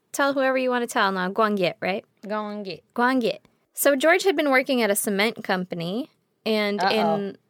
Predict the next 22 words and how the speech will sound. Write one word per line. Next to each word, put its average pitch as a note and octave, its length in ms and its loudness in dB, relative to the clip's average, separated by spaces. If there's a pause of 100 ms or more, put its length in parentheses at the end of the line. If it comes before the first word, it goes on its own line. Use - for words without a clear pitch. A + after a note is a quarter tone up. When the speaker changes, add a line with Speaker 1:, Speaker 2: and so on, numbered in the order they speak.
(140)
Speaker 2:
<laughs> F#3 80 -8 (800)
You A3+ 80 -2
know G#3+ 120 -2
where F#3+ 120 -2
my F#3+ 140 -2
head's F3 240 -6
going. F3+ 260 -8 (720)
Speaker 1:
It's B3 180 -8
funny D4 300 0
'cause B3 180 0
this D4 180 -2
story F#4 280 2
is E4+ 120 2
not F#3+ 460 2
going F3+ 300 -4
where F#3 100 -6
you F#3+ 160 0
think B3 180 4
it's D4+ 260 4
going G3 360 2
Speaker 2:
<laughs> B3 140 -4
Speaker 1:
in C4+ 180 4